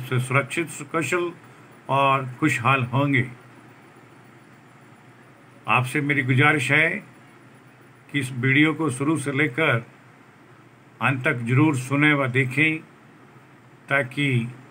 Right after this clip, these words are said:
फॉरेन जॉब से संबंधित इसमें उपलब्ध कराई गई समस्त जानकारी आप सभी को हासिल हो सके और नीडी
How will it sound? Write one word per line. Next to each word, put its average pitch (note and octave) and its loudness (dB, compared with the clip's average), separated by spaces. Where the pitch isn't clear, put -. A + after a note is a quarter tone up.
फॉरेन C#3+ 2
जॉब C#3+ 2
से C#3 -4
संबंधित C#3 -2
इसमें C3+ 0
उपलब्ध C3+ -2
कराई C#3+ 4
गई D3+ 2
समस्त B2+ 0
जानकारी C#3 0
आप C#3 -2
सभी D3 -2
को D#3+ 0
हासिल C3+ 0
हो C#3 4
सके D#3 0
और C3 2
नीडी D#3 2